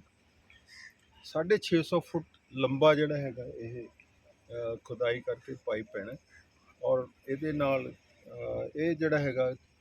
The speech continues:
ਤਕਰੀਬਨ ਤਿੰਨ ਮਹੀਨੇ ਦੇ ਅੰਦਰ, ਜੋ ਇਹਨਾਂ ਨੇ ਡੈਡਲਾਈਨ ਰੱਖੀ ਹੈ, ਕਿ ਤਿੰਨ ਮਹੀਨੇ ਦੇ ਅੰਦਰ ਜਿਹੜੀ ਹੈਗੀ ਹੈ ਇਹ ਸਾਰਾ, ਅ, ਪ੍ਰੋਜੈਕਟ ਪੂਰਾ ਹੋ ਜਾਏਗਾ।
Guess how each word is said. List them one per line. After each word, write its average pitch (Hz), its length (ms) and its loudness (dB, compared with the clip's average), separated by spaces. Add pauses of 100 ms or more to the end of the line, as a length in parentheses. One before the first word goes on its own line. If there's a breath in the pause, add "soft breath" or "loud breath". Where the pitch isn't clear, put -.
(120)
ਤਕਰੀਬਨ 170 400 0
ਤਿੰਨ 185 300 4
ਮਹੀਨੇ 170 320 4
ਦੇ 131 140 0
ਅੰਦਰ, 107 220 -4 (440)
ਜੋ 123 260 -8
ਇਹਨਾਂ 127 160 -8
ਨੇ 127 120 -8
ਡੈਡਲਾਈਨ 110 580 -6
ਰੱਖੀ 117 360 -14
ਹੈ, - 100 -14 (420)
ਕਿ - 60 -10
ਤਿੰਨ 156 360 0
ਮਹੀਨੇ 165 300 2
ਦੇ 127 160 0
ਅੰਦਰ 113 240 -4
ਜਿਹੜੀ 110 360 -12
ਹੈਗੀ 104 320 -10
ਹੈ 95 100 -16 (560 loud breath)
ਇਹ 117 400 -4
ਸਾਰਾ, 127 360 -2
ਅ, - 320 -14
ਪ੍ਰੋਜੈਕਟ 110 440 -10 (200)
ਪੂਰਾ 110 160 -10
ਹੋ 98 180 -14
ਜਾਏਗਾ। 120 340 -10